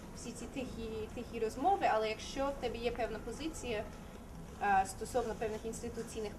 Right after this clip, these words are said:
практик, тоді кожен може якось, якимось чином опублікувати це і говорити, що ні, я не буду оголошуватися, брати участь за такі і такі умови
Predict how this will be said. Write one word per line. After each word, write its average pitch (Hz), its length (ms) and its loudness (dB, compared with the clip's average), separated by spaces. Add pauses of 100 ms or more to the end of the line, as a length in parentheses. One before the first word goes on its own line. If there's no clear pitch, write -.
практик, 202 400 2 (120)
тоді 226 280 -4
кожен 277 360 0
може 254 320 4
якось, 220 440 -2
якимось 226 300 -4 (120)
чином 254 260 0 (640)
опублікувати 254 880 4 (140)
це 165 60 -4 (140)
і 208 120 -2
говорити, 233 380 2 (100)
що 226 100 0
ні, 214 360 2
я 247 160 10
не 277 100 4
буду 247 260 0 (180)
оголошуватися, 220 640 0
брати 214 260 0 (100)
участь - 260 -4
за 220 80 4
такі 220 260 -4
і 254 40 0 (140)
такі 240 160 -2
умови 220 320 0